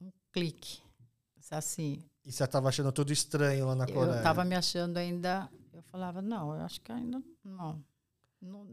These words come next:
Speaker 2: Isso
Speaker 1: não,
Speaker 2: aqui não é pra mim.
Speaker 1: isso aqui não sou coreana ainda."
Speaker 2: Entendi.
Speaker 1: Engraçada, né?
Speaker 2: Uhum.
Speaker 1: Tem, tem, tem, eu, eu lembro que uma das vezes que eu fui pra Coreia depois,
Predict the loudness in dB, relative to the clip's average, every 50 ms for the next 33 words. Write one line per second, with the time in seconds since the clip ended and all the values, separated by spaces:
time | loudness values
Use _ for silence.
0 | -10 -4 0 2 2 4 4 4 2 4 2 2 2 2 2 2 2 2 2 4
1 | 6 6 6 4 4 2 2 2 2 0 0 0 2 2 2 2 2 2 0 2
2 | 2 2 2 4 4 4 4 4 4 4 4 4 4 4 4 2 2 0 -4 -6
3 | -12 _ _ _ _ _ _ _ _ _ _ _ _ _ _ _ _ _ _ _
4 | -18 -18 -18 -16 -16 -16 -16 -12 -8 -8 -8 -8 -8 _ _ _ _ _ _ _
5 | -20 -14 -6 -2 0 0 2 4 4 4 4 4 2 -2 -2 -2 -2 -4 -4 -4
6 | -2 -2 -2 0 0 -2 -2 -2 -6 -10 -14 -20 -20 _ _ _ _ _ _ _
7 | -6 -4 -4 -4 -4 -6 -6 -4 -2 0 2 2 2 2 0 0 -2 -4 -8 _
8 | -10 -8 -6 -6 -6 -6 -8 -10 -12 -10 -8 -4 -2 0 0 0 0 0 0 0
9 | 2 2 4 4 2 2 0 -2 -2 0 0 2 4 4 4 4 4 4 4 2
10 | 2 0 0 0 0 -2 -4 -2 -4 -6 -6 -6 -6 -6 -6 -4 -2 0 0 2
11 | 2 0 0 0 -2 -2 -4 -4 -4 -6 -12 -8 -2 -2 0 0 -2 -4